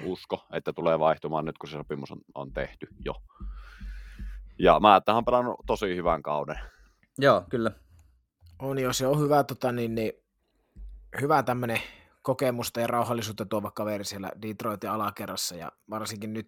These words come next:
Speaker 3: kun sillä on ne pari, pari kuppia siellä taka-, takataskussa, niin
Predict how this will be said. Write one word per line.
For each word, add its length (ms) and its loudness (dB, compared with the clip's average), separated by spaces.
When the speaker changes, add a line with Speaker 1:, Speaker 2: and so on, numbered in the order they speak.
Speaker 3:
kun 180 -6
sillä 320 8
on 100 10
ne 80 4
pari, 460 8
pari 240 8
kuppia 480 2
siellä 300 0
taka-, 420 4
takataskussa, 760 0
niin 180 -4